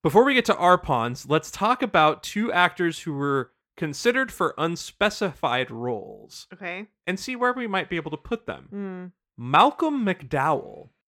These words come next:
Speaker 2: Mm.
Speaker 1: could have been a real interesting Todd, especially after seeing him play Alex in A Clockwork Orange.
Speaker 2: Mm.
Speaker 1: He could have been Todd in a heartbeat.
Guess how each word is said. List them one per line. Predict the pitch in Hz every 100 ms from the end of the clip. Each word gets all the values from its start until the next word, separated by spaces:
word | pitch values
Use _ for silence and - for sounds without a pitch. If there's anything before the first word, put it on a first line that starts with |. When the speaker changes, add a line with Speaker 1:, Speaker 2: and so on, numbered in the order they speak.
| -
Speaker 2:
Mm. | 156 151 147 143 143 151 _ _ -
Speaker 1:
could | 156 156
have | 147 -
been | 147
a | 123
real | 110 117 127 135 -
interesting | 127 139 127 - 131
Todd, | 117 135 113 107 104 - _ _
especially | - - 151 - 170
after | 156 160
seeing | - 160
him | 143 156
play | 143 143 127
Alex | 123 139 147 -
in | 139
A | 113
Clockwork | 139 120 135 -
Orange. | 131 147 175 180 - 170
Speaker 2:
Mm. | _ _ _ -
Speaker 1:
He | 147
could | -
have | 147
been | 135 110 92
Todd | 131 117 113 110 113
in | 123 110
a | -
heartbeat. | 113 110 - 82 80